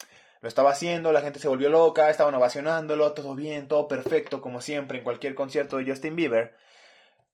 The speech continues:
Pero cuando le tocó su parte a Luis Fonsi cantar, resultó que las personas empezaron a, pues, a ovacion-, a ovacionarlo más que a Justin Bieber. Y Justin Bieber lo notó.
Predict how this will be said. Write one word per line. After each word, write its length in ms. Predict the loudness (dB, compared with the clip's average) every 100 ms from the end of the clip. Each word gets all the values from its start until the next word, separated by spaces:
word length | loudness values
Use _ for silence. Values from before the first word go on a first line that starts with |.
| _
Pero 440 | 4 6 6 2
cuando 580 | 2 2 2 -2 -6 -10 _ -6
le 180 | -4
tocó 800 | -2 -2 2 6 6 6 4 2
su 180 | 0 -2
parte 320 | 2 2 4
a 80 | 4
Luis 220 | 4 0
Fonsi 380 | -4 -8 -6 -4
cantar, 720 | -2 2 4 4 4 -2 -20 _ _ _ _ _ _ _ _ _ _ _ _ -10
resultó 540 | -6 -4 -4 2 2
que 140 | 2 2
las 160 | 2
personas 480 | 0 -2 -2 -2 -4
empezaron 640 | -6 -6 0 2 2 0 0
a, 400 | 2 0 -2 _ _ _ _ _ _ _ _ _
pues, 220 | -2 0
a 100 | 0
ovacion-, 320 | 0 -2 -6 2
a 120 | 6
ovacionarlo 680 | 6 6 4 0 -2 -2 -2
más 240 | -2 0
que 60 | 0
a 60 |
Justin 360 | 0 -2 -4 -6
Bieber. 320 | 0 2 2
Y 100 | 0
Justin 240 | -4 -4
Bieber 240 | -2 0 2
lo 160 | 2
notó. 540 | 2 0 2 4 2